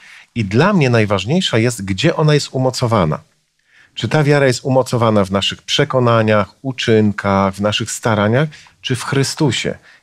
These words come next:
Jeśli jest w Chrystusie, w Bogu umocowana, to po tej linie wsp-,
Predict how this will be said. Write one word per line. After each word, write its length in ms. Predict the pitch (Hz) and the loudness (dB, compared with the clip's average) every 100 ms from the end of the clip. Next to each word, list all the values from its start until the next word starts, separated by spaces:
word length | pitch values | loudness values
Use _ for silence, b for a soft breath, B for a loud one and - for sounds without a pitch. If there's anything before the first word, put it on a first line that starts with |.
| - | -8
Jeśli 260 | 110 - | -6 -2
jest 140 | 110 - | -2 -2
w 40 | |
Chrystusie, 540 | - 170 - 131 - 101 | -4 -4 -2 -4 -2 -2
w 80 | 92 | -2
Bogu 300 | 135 135 104 | -2 0 2
umocowana, 640 | 95 - 92 92 92 143 - B B | 0 0 -2 0 0 -2 -4 B B
to 120 | - | -14
po 100 | 98 | -8
tej 180 | 117 117 | 0 0
linie 240 | 127 139 120 | 2 0 -2
wsp-, 440 | 113 - - | -6 -12 -10